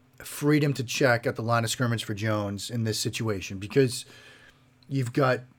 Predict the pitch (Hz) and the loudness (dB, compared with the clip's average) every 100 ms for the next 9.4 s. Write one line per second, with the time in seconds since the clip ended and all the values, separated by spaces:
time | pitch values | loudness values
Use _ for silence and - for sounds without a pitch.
0 | _ - 147 170 185 - 165 160 135 117 | _ 0 6 6 6 6 4 4 0 2
1 | 110 113 - - - - - - 151 120 | 0 -4 -10 -12 -16 -16 -10 2 4 4
2 | 110 123 143 147 147 135 127 135 135 127 | 2 4 6 8 6 6 2 -6 -2 0
3 | 127 123 127 117 117 117 110 113 107 - | 0 0 0 2 4 2 2 -2 -2 -10
4 | - - _ - 151 151 143 135 127 123 | -20 -20 _ 0 2 4 4 4 2 2
5 | 120 120 - 139 139 139 135 135 123 120 | 2 0 -2 0 0 0 0 0 0 0
6 | 117 113 113 - - _ - 120 139 139 | 0 -2 -6 -10 -20 _ 0 4 6 4
7 | 127 123 123 - 117 113 110 113 135 135 | 4 0 0 -2 2 2 0 2 0 2
8 | 135 123 117 120 - 123 120 123 113 110 | 0 0 0 -4 -2 -2 -2 0 0 0
9 | 107 107 107 104 | -2 0 0 0